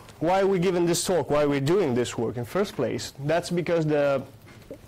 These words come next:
increasing complexity we are used to in embedded systems regarding the camera acquisition process, it's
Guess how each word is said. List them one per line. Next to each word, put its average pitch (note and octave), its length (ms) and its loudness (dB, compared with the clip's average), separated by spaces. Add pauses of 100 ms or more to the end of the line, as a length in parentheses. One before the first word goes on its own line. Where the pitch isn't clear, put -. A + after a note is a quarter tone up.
(280)
increasing F#3 500 2
complexity D#3+ 680 0
we B2 160 0
are C3 80 2
used D#3+ 260 0
to C#3+ 60 -2
in B2 80 0
embedded D3 360 0
systems G#2+ 720 -6 (380)
regarding C3+ 500 0
the B2 80 -2
camera A#2 640 0 (160)
acquisition B2 560 -4
process, F#3 520 -2 (600)
it's - 440 -2